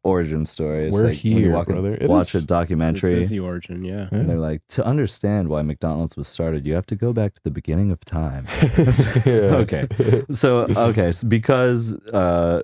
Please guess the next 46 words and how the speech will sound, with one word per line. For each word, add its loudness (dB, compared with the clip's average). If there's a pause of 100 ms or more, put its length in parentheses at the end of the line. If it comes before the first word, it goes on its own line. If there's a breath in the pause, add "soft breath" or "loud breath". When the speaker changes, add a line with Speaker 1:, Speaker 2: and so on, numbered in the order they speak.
(300)
Speaker 1:
just 2
single 2
snare 0
drum 2
was, -4
was -2
boring 0
at -6
first, -4
I, -4
like, -6
bugged -2
my -2 (160)
parents -4
about -4
buying -4
me -4
a -6
drum -8
set -10
'cause -14
I -6
was -10
like, -12
"That's -4
the -6
cool -6
thing. -8 (300)
That's -4
what -2
I -2
wanna -4
do. -8 (520)
I -4
wanna 0
play -2
Dazed -4
and -4
Confused -6
by -4
Led -8
Zeppelin -12 (240)
on -2
the -2
drum -6
set -8